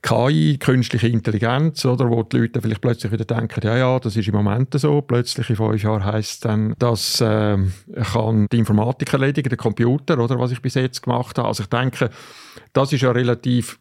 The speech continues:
naheliegend, dass, dass Leute, die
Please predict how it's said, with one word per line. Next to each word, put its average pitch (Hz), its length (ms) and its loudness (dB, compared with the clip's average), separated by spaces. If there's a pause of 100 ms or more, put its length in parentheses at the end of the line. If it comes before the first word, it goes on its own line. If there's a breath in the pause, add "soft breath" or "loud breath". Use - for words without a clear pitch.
naheliegend, 120 680 2
dass, - 460 -2
dass - 400 -4
Leute, 123 260 2 (100)
die 113 440 2